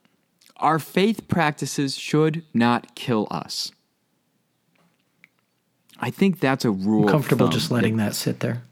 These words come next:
Speaker 1: Yeah. I mean, they should be challenging.
Speaker 2: Yeah.
Speaker 1: Certainly. I mean, I love the idea of, you know, taking Sabbath and, and, like, not doing work or taking out electronics. I mean, all the fasting, I think, is important. It, it
Speaker 2: Mm-hmm.
Speaker 1: should be uncomfortable at times.
Speaker 2: Right.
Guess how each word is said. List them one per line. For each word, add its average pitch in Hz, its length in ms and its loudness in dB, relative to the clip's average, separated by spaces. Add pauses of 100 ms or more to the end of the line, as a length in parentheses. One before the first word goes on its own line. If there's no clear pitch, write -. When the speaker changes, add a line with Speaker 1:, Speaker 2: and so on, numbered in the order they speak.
(720)
Speaker 1:
Yeah. 131 320 2 (1040)
I 165 80 4
mean, 170 240 4 (200)
they 135 160 2
should 120 240 0
be 110 100 2
challenging. 98 760 -2
Speaker 2:
Yeah. 208 120 2 (420)
Speaker 1:
Certainly. 110 840 -2
I 101 80 0
mean, 107 120 2
I 110 120 0
love 107 260 2
the 113 120 2
idea 101 420 2
of, 92 200 -6
you 98 120 -2
know, 95 40 0
taking 104 360 -2
Sabbath 98 480 0
and, 98 340 0
and, 90 380 -2
like, 90 180 -4 (180)
not 95 280 0
doing 95 280 -2
work 143 400 2
or 104 60 -4
taking 95 300 -4
out 90 140 -2
electronics. 131 640 -2
I 127 40 0
mean, 110 100 0
all 127 220 2
the 131 120 0
fasting, 143 580 -2
I 131 60 -2
think, 127 220 -2
is 123 80 -4
important. 139 380 -2
It, 143 60 2
it - 100 4
Speaker 2:
Mm-hmm. 160 100 2
Speaker 1:
should 240 180 0
be 247 80 2
uncomfortable 165 760 0
at 98 100 -2
times. 117 380 -6
Speaker 2:
Right. 139 260 0